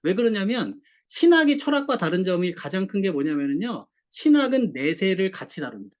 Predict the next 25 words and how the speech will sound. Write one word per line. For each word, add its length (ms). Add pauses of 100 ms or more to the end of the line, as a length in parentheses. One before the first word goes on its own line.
의견이 340
좀 140
다르실 340
수는 200
있겠습니다만 800 (180)
내세라고 840
하는 260
거는요. 540 (220)
알 140
수가 220
없습니다. 400 (120)
가장 800
중요한 520
포인트가 640
되겠죠. 480
믿고 340
시작할 360
수밖에 280
없는 280
거예요. 160 (120)
요게 580
중심이신 560
분이 160
계시고요. 580 (180)
개인적으로 520